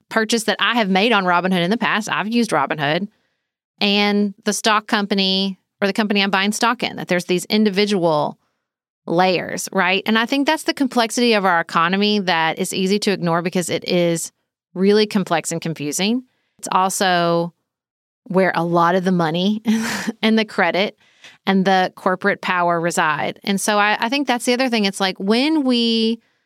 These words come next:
pay attention to the emotional stories, to the justice, which I don't, I don't think this is justice. That's my other big problem is, like, this GameStop stock soaring is not any sort of justice in any real and,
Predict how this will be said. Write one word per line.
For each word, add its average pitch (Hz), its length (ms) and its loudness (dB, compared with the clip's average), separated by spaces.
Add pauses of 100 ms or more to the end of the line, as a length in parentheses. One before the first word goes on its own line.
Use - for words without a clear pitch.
(300)
pay 220 240 2
attention 196 840 -2 (460)
to - 120 -2
the 208 140 2
emotional 196 560 2
stories, 165 600 -2
to 196 180 -2
the 170 420 0 (100)
justice, 170 640 -2 (100)
which 208 200 -2
I 247 140 -4
don't, 302 260 -2 (160)
I 262 80 -4
don't 302 180 -2
think 294 160 0
this 254 160 -2
is 262 160 0
justice. - 560 -4 (420)
That's 214 280 -4
my 185 200 2
other 190 180 -2
big 151 160 -6
problem 147 380 -4
is, 151 180 -6
like, 175 240 -4
this 214 260 -2
GameStop 202 840 0 (500)
stock - 400 0
soaring 175 720 -2
is 202 180 -2
not 247 220 2
any 247 180 2
sort 220 220 0
of 165 180 -4
justice 180 540 -2
in 180 120 -2
any 180 180 0
real 175 300 0
and, 165 220 -4